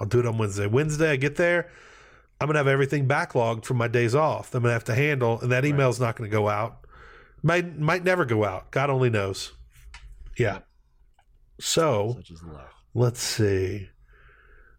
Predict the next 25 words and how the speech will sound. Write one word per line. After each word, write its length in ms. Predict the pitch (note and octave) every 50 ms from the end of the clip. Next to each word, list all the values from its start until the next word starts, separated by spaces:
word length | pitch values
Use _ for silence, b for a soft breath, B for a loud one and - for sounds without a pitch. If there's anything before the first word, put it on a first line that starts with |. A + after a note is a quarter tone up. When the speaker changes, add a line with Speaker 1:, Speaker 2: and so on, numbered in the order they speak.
| - -
Speaker 1:
Um, 640 | A#2+ A#2 A#2 A#2 A#2 A#2 A2+ A2+ A2 A2+ A2+ - - - -
what 280 | - - C3+ E3+ A3 B3
do 60 | B3
you 120 | B3 A#3
think 380 | - - - D3+ D3+ D3+ C#3+ -
of 140 | C3 A2+ A2+
this 260 | A#2+ A2+ - - -
Kingston 500 | - - - C3 C3 - - - B2+ A2+
Ortiz 500 | G#2+ G#2 G#2 - - A#2 A2 G#2+ G#2 -
thing 280 | - A2 G#2 G#2 G#2
going 260 | G2+ G#2 G#2+ A2+ A#2 A2+
on? 340 | A2 A2+ G#2+ G#2+ A2+ A2+ - - -
I'm 140 | - C3 C#3
not 340 | C3+ C3+ B2+ A#2+ A#2 A2 - _ _ _ B B B B B B B B B _
into 320 | B2 B2 A2+ - C3+ A#2+ A2
it 60 | G#2+
at 60 | G2+ F#2+
all. 120 | F#2 F#2+ - -
Speaker 2:
<sighs> 1080 | - - - - - - - - - - - - - - - - - - _ - _ G2+
No. 440 | F#2+ F2 D#2+ D2 C#2+ D2 C#2 C2+ - - _ _
I 160 | - G#2 G#2 A2+
would 200 | A#2 A2+ G#2 F#2+
be 200 | G2 G2+ F#2+ F#2+
pretty 420 | - - A#2 A#2 A#2 A2+ G2 F2+
into 680 | F#2+ F#2+ F#2+ F2+ - - F2+ E2+ E2+ E2 D#2+ D#2 D#2